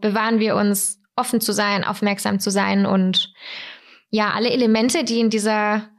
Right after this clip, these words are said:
Rubrik Out of the Box zu finden sind, die können uns entweder darauf hinweisen, ein neues Fokusfeld, äh, irgendwann zu generieren, wenn's eben eine, eine große Masse ist, oder auch eben nicht. Und dann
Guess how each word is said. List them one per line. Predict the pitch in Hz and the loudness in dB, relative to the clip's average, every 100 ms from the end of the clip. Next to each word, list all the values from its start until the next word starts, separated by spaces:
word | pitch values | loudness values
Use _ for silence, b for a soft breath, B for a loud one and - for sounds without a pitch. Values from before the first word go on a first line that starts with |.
| b b b - | b b b -4
Rubrik | 247 - 240 - | -2 -2 -2 -4
Out | 220 | -2
of | 240 - | -2 -4
the | |
Box | 208 226 277 - - | -2 -2 -2 -4 -4
zu | - | -4
finden | 240 - 254 262 | -2 -2 -2 -2
sind, | 302 302 349 403 - - | -2 0 0 -2 -4 -6
die | 240 | -6
können | - 247 | -2 0
uns | 220 214 | 0 0
entweder | 220 226 220 | 0 0 0
darauf | 214 208 208 | 0 -2 0
hinweisen, | 220 208 202 202 202 202 | 0 2 2 0 0 -2
ein | 196 | 0
neues | 196 185 - | 0 0 -2
Fokusfeld, | - 240 339 - 294 311 330 - | -4 -2 -4 -2 0 0 -2 -4
äh, | - 269 - | -2 -2 0
irgendwann | 269 269 269 277 | -2 -2 -2 -2
zu | 254 | -4
generieren, | 262 269 269 277 285 269 | -2 -2 -2 -2 -2 0
wenn's | 233 202 | -2 0
eben | 240 233 | -2 0
eine, | 233 220 | 0 0
eine | 233 | -2
große | - 254 262 | -2 -2 -2
Masse | 254 262 277 | -2 -2 0
ist, | - 311 - B B B B B B B _ | 0 -2 -6 B B B B B B B _
oder | 233 240 214 | 0 0 0
auch | 208 | -2
eben | 214 190 | 0 2
nicht. | 196 302 - 214 | 2 2 -2 0
Und | 208 | 0
dann | 208 208 202 | 2 2 0